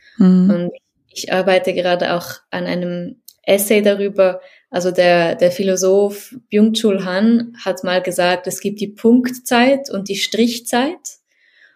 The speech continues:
Speaker 2: Und die Punktzeit ist die Zeit, die man zum Beispiel aus dem Urlaub kennt, vermutlich. Also wenn man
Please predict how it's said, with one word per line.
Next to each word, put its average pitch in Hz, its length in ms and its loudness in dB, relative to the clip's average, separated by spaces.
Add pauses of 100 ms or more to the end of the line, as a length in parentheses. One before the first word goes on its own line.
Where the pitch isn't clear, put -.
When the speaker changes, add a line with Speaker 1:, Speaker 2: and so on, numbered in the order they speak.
(140)
Speaker 2:
Und 202 180 -6
die 214 140 -4
Punktzeit 240 800 0
ist 214 200 -8
die 208 100 -8
Zeit, 196 300 0
die 208 60 -6
man 185 180 -6
zum 185 160 -12
Beispiel 180 500 -4
aus 175 280 -6
dem 170 340 -6 (120)
Urlaub 196 500 2
kennt, 165 400 -10
vermutlich. 170 680 -8
Also 165 240 -8
wenn 165 160 -6
man 165 280 -8